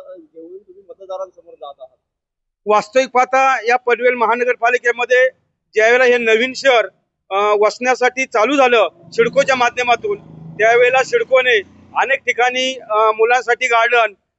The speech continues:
Speaker 2: अ, वयस्कर लोकांसाठी, अ, आजी आजोबा पार्क किंवा पार्किंग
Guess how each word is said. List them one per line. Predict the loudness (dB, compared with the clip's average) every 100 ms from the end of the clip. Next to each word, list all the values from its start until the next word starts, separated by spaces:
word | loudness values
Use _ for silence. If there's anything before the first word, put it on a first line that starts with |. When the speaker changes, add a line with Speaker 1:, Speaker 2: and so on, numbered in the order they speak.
| -4
Speaker 2:
अ, | 0 2
वयस्कर | 2 2 0 2
लोकांसाठी, | 0 0 -2 -2 -4 -4 -4 -4
अ, | -2
आजी | 0 2 2 0 0
आजोबा | 0 2 0 2
पार्क | 2 0 -2 _ _ _ _
किंवा | 0 2 2
पार्किंग | 2 -2 0 -2 -2 -2